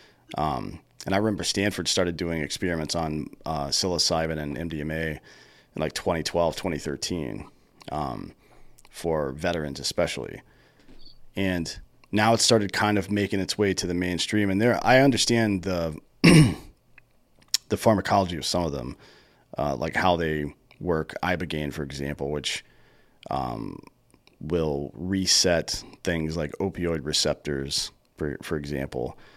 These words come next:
uh, pretty much overnight. Um, we, we've, we've put probably half a dozen people through Ibogaine treatments who were addicted to either prescription drugs or heroin,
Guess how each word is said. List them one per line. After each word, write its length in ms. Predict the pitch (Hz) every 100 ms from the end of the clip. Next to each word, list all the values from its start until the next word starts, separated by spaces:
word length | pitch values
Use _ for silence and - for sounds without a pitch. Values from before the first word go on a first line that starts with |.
| - -
uh, 160 | 65
pretty 320 | - - 110 98
much 200 | 92 -
overnight. 600 | 101 76 67 71 - - - _ _ -
Um, 380 | 69 67 53 - - - _ _ _ - -
we, 140 | 104
we've, 420 | 95 117 107 - - - - - -
we've 180 | 113 117
put 400 | 110 92 - - _ - - - - _ _ _ _
probably 260 | - 123 104
half 240 | 117 110
a 40 | 104
dozen 320 | 107 104 95
people 300 | 110 95 90
through 540 | - 101 101 87 78 - - -
Ibogaine 400 | 98 98 90 87
treatments 380 | - 92 76 71
who 140 | - 92
were 120 | 82
addicted 400 | 78 92 90 80
to 180 | 80 69
either 380 | 87 82 73
prescription 580 | - 82 - 107 - 90
drugs 320 | 85 90 80
or 60 | 78
heroin, 540 | - 85 76 67 62